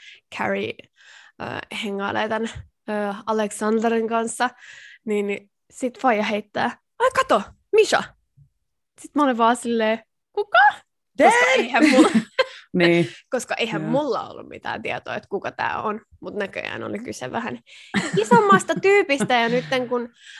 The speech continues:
Speaker 1: on sitä vähän vielä enemmän tutk-, tutkinut, niin, niin on ihan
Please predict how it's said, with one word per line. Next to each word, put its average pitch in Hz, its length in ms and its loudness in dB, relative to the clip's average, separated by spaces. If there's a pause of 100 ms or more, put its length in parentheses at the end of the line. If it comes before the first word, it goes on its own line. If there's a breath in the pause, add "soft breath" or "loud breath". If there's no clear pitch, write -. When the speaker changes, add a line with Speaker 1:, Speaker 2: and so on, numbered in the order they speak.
(140 loud breath)
Speaker 1:
on 240 200 -2
sitä 240 240 0
vähän 233 260 0
vielä 214 280 0
enemmän 208 360 -6
tutk-, - 520 -6
tutkinut, 190 440 -2
niin, - 280 -6
niin - 280 -8 (400)
on 226 180 0
ihan 202 420 -4